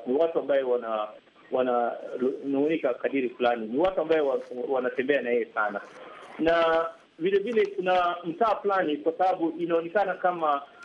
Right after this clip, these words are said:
Museveni yeye alianza mapema, ali-, alikuwa akitembea kwa vijiji vingine nje ya Kampala, na ana watu wengi ambayo wanamsupport. Kwa sababu voters,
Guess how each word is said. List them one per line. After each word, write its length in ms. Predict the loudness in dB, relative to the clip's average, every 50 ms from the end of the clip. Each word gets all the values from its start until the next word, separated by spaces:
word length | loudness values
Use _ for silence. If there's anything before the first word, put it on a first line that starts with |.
| -18 -10 -6
Museveni 580 | -4 -2 0 2 2 2 2 2 2 0 -2 0 0
yeye 360 | 2 2 4 4 4 4 4 2
alianza 840 | 2 2 2 2 2 2 2 0 -2 0 2 2 2 2 2 0
mapema, 600 | 0 -2 -4 -2 0 0 2 2 2 2 0 0 -2 -8 -16 -18 -4 -2
ali-, 340 | 0 2 4 4 2 2 2 0
alikuwa 520 | -2 -4 -4 -4 0 0 2 2 2 0 -4 -8 -16 -20 -20 _ -2
akitembea 520 | -2 -2 -2 -2 -2 -2 0 2 2 0 0
kwa 140 | 0 -2
vijiji 340 | -2 -2 -4 -4 -4 -4 -4
vingine 440 | -2 -4 -2 -2 -2 0 0 -2 -2 -2
nje 240 | -2 -2 -2 0 2
ya 120 | 0 0
Kampala, 640 | 0 -2 -4 -2 2 2 2 4 2 2 0 -2 -4 -8 -20 -20 -20 _ _ _ _ -2
na 340 | 0 2 4 4 2 2 2
ana 580 | 2 2 4 4 4 4 4 4 4 2 2 -2 -6 -4
watu 380 | 0 0 0 0 0 0 0 0
wengi 360 | 0 0 0 0 -2 -2 0
ambayo 340 | 0 0 2 2 2 2 2
wanamsupport. 800 | 0 0 0 -2 -2 -2 -4 -4 -4 -4 -2 2 0 0 0 -2 -6 -20 -20 -20 -20 -8 -2
Kwa 100 | -2 0 2
sababu 240 | 4 2 2 2 0
voters, 540 | 0 2 2 2 2 2 2 2 2 2 0